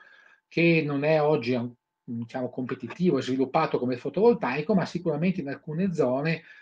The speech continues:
dove ci sono grandi estensioni, ad esempio, di territorio disponibile, può essere un'altra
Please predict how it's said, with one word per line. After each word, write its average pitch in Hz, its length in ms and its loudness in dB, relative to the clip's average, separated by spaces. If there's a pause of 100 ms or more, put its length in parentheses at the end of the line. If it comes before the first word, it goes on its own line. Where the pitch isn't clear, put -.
(220)
dove 123 260 -2
ci 123 80 -4
sono 135 200 -4
grandi 147 260 -2
estensioni, 131 600 -4
ad 113 40 -4
esempio, 135 300 -6
di 120 140 -4
territorio 123 420 -2
disponibile, 131 600 -2
può 143 160 -4
essere 139 360 0
un'altra 120 720 -4